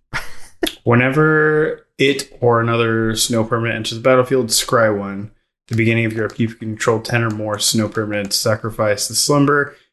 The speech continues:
Speaker 2: and then you create Merit Lodge. Which I think it's pretty cool that now we have another use for a Merit Lodge token, 'cause it's the exact same Merit Lodge.
Speaker 1: Yeah, and they're gonna make more Merit Lodge tokens. Ah,
Speaker 2: Yeah,
Speaker 1: so
Speaker 2: that's,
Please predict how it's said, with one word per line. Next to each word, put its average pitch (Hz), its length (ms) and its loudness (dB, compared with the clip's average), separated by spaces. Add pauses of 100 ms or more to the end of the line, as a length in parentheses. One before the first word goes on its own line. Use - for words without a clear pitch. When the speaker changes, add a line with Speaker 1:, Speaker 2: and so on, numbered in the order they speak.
(120)
Speaker 2:
and 113 120 2
then 113 160 6
you 107 120 0
create 107 420 -4
Merit 104 240 -4
Lodge. 95 640 -2 (220)
Which 131 260 2
I 180 100 2
think 208 140 2
it's 143 140 2
pretty 151 400 0
cool 135 800 4
that 117 500 0
now 127 560 4
we 123 140 2
have 113 240 0
another 113 280 2
use 110 360 -2
for 117 140 2
a 104 40 0
Merit 107 320 -2
Lodge 101 380 -2
token, 101 440 -8 (320)
'cause - 140 -2
it's 120 160 2
the 120 80 2
exact 113 420 2
same 107 200 0
Merit 104 220 -4
Lodge. 98 480 -4 (680)
Speaker 1:
Yeah, 160 200 0
and 135 100 0
they're 143 80 2
gonna 131 180 -4
make 147 180 0
more 131 400 2
Merit 160 280 4
Lodge 196 320 2
tokens. 117 540 -2
Ah, 285 380 0
Speaker 2:
Yeah, - 120 6
Speaker 1:
so - 120 4
Speaker 2:
that's, 247 160 2